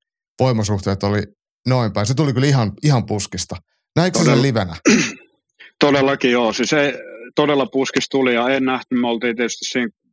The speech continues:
Speaker 2: Va-, Vadella oli ottelu seuraavana, niin me oltiin siellä, siellä, tota niin, hääräämässä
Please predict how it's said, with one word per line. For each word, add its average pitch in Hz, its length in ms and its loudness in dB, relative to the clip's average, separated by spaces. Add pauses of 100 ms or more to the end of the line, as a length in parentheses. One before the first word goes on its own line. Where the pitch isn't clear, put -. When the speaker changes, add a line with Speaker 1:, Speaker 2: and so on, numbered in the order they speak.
(140)
Speaker 2:
Va-, 107 260 -8
Vadella 117 280 -2
oli 113 140 -2
ottelu 107 440 -6 (280)
seuraavana, 98 580 -4
niin 95 120 -8
me 98 80 -6
oltiin 92 260 -8
siellä, 101 220 -8 (120)
siellä, 98 200 -6 (160)
tota 98 200 -10
niin, 95 120 -4
hääräämässä 92 680 -6